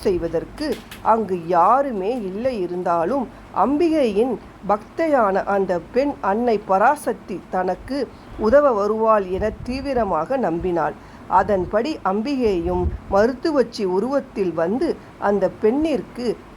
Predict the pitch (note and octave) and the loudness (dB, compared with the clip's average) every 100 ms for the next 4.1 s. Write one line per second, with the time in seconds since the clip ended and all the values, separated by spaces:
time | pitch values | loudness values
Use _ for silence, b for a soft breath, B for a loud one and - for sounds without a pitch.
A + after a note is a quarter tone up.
0 | A3+ G#3 - E4 D4 A#3 F3+ D#3+ - E3 | 0 0 2 2 2 2 2 2 0 -2
1 | D3 - - - - - - - A3+ G3 | -2 -8 -14 -14 -18 -20 -20 -12 0 4
2 | B3 B3 C4+ C4+ C4+ - F#3 F#3+ E3+ D#3+ | 4 4 2 0 -8 -2 0 2 0 0
3 | A#3 F3+ F#3 - A#3+ - E3+ F3+ E3+ D#3 | 0 -2 -4 -4 -6 0 0 2 0 -4